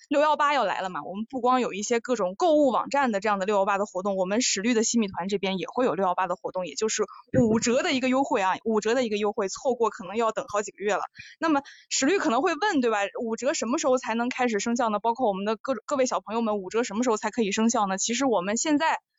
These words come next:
去点开这个喜马拉雅A P P，我们这个史律的个人主页，我们会看到西米团那个按钮，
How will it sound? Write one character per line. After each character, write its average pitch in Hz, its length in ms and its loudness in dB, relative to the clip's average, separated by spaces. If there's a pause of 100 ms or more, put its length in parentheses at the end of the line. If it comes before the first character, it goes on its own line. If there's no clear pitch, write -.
去 285 220 -2
点 196 320 -4
开 262 180 -2
这 269 140 -2
个 226 140 0
喜 226 240 -2
马 214 80 2
拉 202 100 0
雅 208 60 0
A 220 120 -2
P 240 120 -4
P， 254 180 -6
我 202 160 0
们 185 160 -6
这 208 160 -2
个 185 220 0 (260)
史 - 220 -2
律 294 160 0
的 233 120 0
个 302 140 -2
人 294 120 4
主 214 120 0
页， 247 160 0
我 180 100 0
们 208 120 -2
会 269 80 2
看 294 180 -2
到 254 80 2
西 254 160 0
米 269 80 4
团 196 240 -2
那 247 60 0
个 233 80 -4
按 247 160 0
钮， 196 120 -2